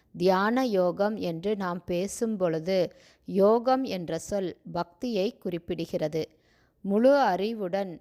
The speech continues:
புத்திசாலித்தனமாக நிறைவேற்றப்படும் பக்தி யோகம் அல்லது புத்தி யோகமே பரமபதம் அடைவதற்கான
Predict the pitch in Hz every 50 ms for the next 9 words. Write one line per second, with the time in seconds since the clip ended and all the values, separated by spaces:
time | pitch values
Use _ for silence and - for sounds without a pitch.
0 | - 202 175 175 175 185 233 - - 254 240 226 226 233 226 - - 208 190 175
1 | 170 170 170 165 151 - - 190 196 180 160 160 165 180 196 202 202 214 220 208
2 | - - 214 190 - - 170 165 185 220 240 196 - 165 - _ _ - 220 214
3 | 202 185 180 170 - 202 196 180 151 - _ _ _ _ _ - _ _ - 185
4 | 185 185 185 175 175 180 175 175 185 185 185 202 254 254 226 196 190 180 - -
5 | 190 175 175 185 190 190 170 - - _ _ _ _ _ _ - 190 180 185 208
6 | 220 240 247 240 - 226 202 196 214 226 226 170 170 180 190 185 196 190 185 196
7 | 196 196 - - 190 180 165 165 175 185 185 170 156